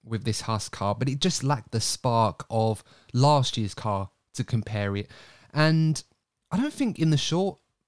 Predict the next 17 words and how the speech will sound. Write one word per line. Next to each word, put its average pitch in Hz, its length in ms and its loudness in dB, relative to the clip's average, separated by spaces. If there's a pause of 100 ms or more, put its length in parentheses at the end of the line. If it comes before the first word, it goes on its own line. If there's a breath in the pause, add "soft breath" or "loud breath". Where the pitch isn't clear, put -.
(320)
term, 107 480 -2 (240)
there's 156 140 -2
no 175 120 4
reason 160 280 2
why 160 100 2
they 156 60 2
can't 151 260 0
aim 151 120 0
for 139 100 -4
points. 135 420 0 (100)
K-Mag 165 420 0
actually 139 280 -2
said 143 200 -2
it - 60 -2
himself. 135 460 0
So, 143 440 0
uh, 139 220 2